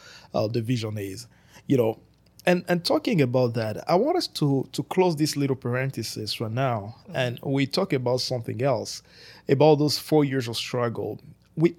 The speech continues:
Speaker 1: everything that you've learned and, and the opportunities, the blessings that God has given you right now, what would you tell people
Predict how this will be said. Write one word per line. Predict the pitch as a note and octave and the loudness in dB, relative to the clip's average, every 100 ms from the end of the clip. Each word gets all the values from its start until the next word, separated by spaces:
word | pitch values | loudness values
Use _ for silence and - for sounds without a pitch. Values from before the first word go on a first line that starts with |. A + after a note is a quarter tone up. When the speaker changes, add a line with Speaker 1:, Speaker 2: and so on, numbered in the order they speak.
| - | 2
Speaker 1:
everything | A3 B3 A3+ - D#3+ | 2 4 2 0 -2
that | C3 - | -2 -4
you've | A#2 A2 | -6 -4
learned | B2 C#3 A#2 | 0 0 0
and, | A2 G#2+ - | -4 -8 -6
and | A#2+ A#2 C3+ - | -8 -6 -12 -8
the | A#2+ | -6
opportunities, | A#2+ B2 - E3+ B2+ B2 A#2+ A2 | -6 -6 -4 -2 -2 -2 -4 -6
the | G#2 | -6
blessings | A#2+ D3+ - C#3 A#2+ | -2 -2 -2 -6 -4
that | G#2+ | -4
God | B2 A#2+ | -4 -4
has | A2 | -4
given | A#2 A#2 G#2 | -6 -6 -6
you | A2+ | -6
right | A2 G#2 | -6 -8
now, | A2 A2 G#2+ _ - - - | -8 -10 -12 _ -20 -16 -6
what | B2+ G#3 D#4+ | 2 4 2
would | F#3+ | 0
you | F3+ | -4
tell | - D3 C#3+ C3+ C#3+ _ _ _ _ | -2 2 2 0 -4 _ _ _ _
people | - G#3 - B2 A2+ A#2 | -6 -6 -2 -2 -2 -6